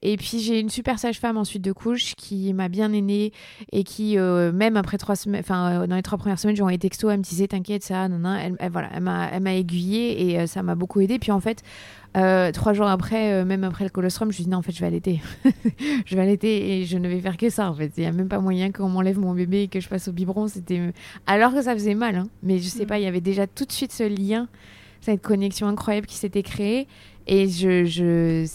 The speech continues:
Speaker 1: c'était même plus une question, en fait. J'ai, et dans ma tête, je dis, « Mais comment, pour-, pourquoi je me, je voulais pas, en fait ? Je comprends pas. » <laughs>
Speaker 2: Ça a fait partie, euh, de, bah, de ce que t'appelles, euh, ta matrescence et des changements qui se sont opérés rapidement après ton accouchement.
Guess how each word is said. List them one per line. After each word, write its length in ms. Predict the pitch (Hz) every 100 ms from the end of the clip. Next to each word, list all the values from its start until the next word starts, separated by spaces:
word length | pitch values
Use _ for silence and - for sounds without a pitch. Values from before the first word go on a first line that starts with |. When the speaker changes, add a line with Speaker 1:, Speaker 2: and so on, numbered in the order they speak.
| - - -
Speaker 1:
c'était 380 | - - 220 226
même 200 | 233 254
plus 160 | 311 330
une 140 | 240
question, 420 | - 233 - 214
en 40 | 180
fait. 320 | - - -
J'ai, 120 | 180 -
et 40 | 202
dans 120 | 196
ma 100 | 220
tête, 140 | 269
je 40 | 175
dis, « 80 |
Mais 120 | 165 -
comment, 320 | - 247 311 - -
pour-, 160 | 170
pourquoi 400 | - - - 247
je 120 | 269 185
me, 120 | 170
je 240 | 160 160
voulais 220 | 147 160
pas, 120 | 156 160
en 60 |
fait ? 140 | 185 -
Je 60 | -
comprends 220 | 160 -
pas. » 140 | 170 - -
<laughs> 1200 | - - - _ - _ _ _ _ - - -
Speaker 2:
Ça 180 | 247 233
a 60 |
fait 120 | 269
partie, 400 | 262 233 - 262
euh, 120 | 247 214
de, 680 | 220 202 196 190 185 185 185
bah, 160 | 170 165
de 140 | 165
ce 80 | -
que 80 | 190
t'appelles, 400 | 175 175 190 180
euh, 100 | 180
ta 140 | 180
matrescence 500 | 185 - 233 247 240
et 60 | 196
des 120 | 190
changements 360 | 214 202 202
qui 120 | 202 -
se 120 | 202
sont 160 | 214
opérés 320 | 190 196 196 196
rapidement 480 | 190 - 196 208
après 260 | 196 - 196
ton 160 | 196 190
accouchement. 540 | 180 190 - 220